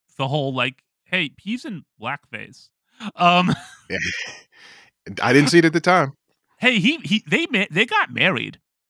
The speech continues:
Speaker 2: Oh, really?
Speaker 1: Like, Rae Dawn Chong and C. Thomas Howell married for, like, a year, but,
Speaker 2: Hmm.
Speaker 1: um, they got married.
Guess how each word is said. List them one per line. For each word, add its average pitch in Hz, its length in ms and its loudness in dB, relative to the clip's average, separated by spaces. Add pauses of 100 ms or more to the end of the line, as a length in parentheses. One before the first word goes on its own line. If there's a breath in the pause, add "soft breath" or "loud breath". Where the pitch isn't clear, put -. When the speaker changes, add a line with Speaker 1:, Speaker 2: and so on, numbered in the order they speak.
(440)
Speaker 2:
Oh, 123 80 4
really? 120 220 2
Speaker 1:
Like, 147 240 -2 (260)
Rae 185 220 2
Dawn 220 180 0
Chong 196 320 0
and 175 100 -2
C. 196 80 -4
Thomas 180 240 0
Howell 170 220 2
married 147 340 0
for, 147 60 -8
like, 131 140 -4
a 110 60 -4
year, 107 500 -4 (340)
but, 139 240 2
Speaker 2:
Hmm. 123 100 -6 (640)
Speaker 1:
um, 127 760 -2 (260)
they 160 100 0
got 190 220 0
married. 151 300 2